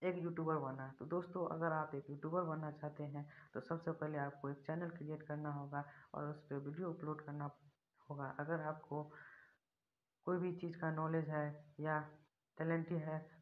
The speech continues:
तो उसका video बना सकते हैं, upload कर सकते हैं, जिससे कि आप कुछ दिन में अच्छे खासा, अच्छे खासे subscriber पा सकते हैं और एक सफल YouTuber बन सकते हैं।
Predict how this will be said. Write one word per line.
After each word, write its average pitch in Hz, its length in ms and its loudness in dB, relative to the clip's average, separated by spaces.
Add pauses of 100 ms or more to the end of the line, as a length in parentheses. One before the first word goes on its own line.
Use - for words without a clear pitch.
तो 143 100 0
उसका 156 240 -2
video 147 320 -2
बना 147 240 0
सकते 147 360 -6
हैं, 143 260 -2
upload 156 400 -6
कर 156 140 0
सकते 147 380 -6
हैं, 139 320 -6 (280)
जिससे 165 280 0
कि 170 220 -2
आप 147 360 0 (460)
कुछ 175 200 -4
दिन 160 160 0
में 151 320 -2 (220)
अच्छे - 260 0
खासा, 147 540 -2 (580)
अच्छे 170 260 -4
खासे 165 460 2
subscriber 156 640 -2
पा 151 220 -2
सकते 147 420 -8
हैं 147 300 -2 (340)
और 147 380 0 (460)
एक 165 180 0
सफल 151 460 2
YouTuber 151 360 -2
बन 147 180 0
सकते - 420 -8
हैं। 139 220 -2